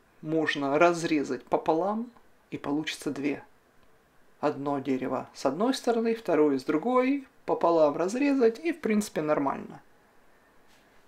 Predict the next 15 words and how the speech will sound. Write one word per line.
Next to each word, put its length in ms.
И 80
эту 300
ошибку 400
надо 260
исправить. 640
Как 320
её 340
исправить? 640
Вот 120
эти 200
два 240
больших 440
дерева 360
надо 300
соединить. 880